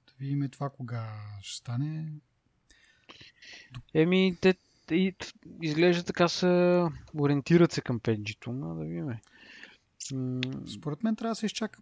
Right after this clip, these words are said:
Speaker 1: първо стандарта като цяло да бъде завършен, защото той още май не е напълно готов.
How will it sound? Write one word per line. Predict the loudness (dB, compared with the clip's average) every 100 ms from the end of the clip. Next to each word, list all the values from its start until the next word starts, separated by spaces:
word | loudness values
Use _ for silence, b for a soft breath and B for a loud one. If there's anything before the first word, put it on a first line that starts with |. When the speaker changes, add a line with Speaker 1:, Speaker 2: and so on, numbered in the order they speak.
| _
Speaker 1:
първо | -10 -8 -10 -8
стандарта | -4 -2 0 0 -2 -6
като | -10 -12
цяло | -4 -2 0
да |
бъде | -2 -4 -4
завършен, | -8 -8 -6 -6
защото | -8 -10
той | -8 -8
още | -8 -12 -10
май | -8 -8 -8 -8 -8
не | -6 -4 -4 -6 -8 -10
е | -12
напълно | -12 -8 -8 -8
готов. | -10 -10 -12 -12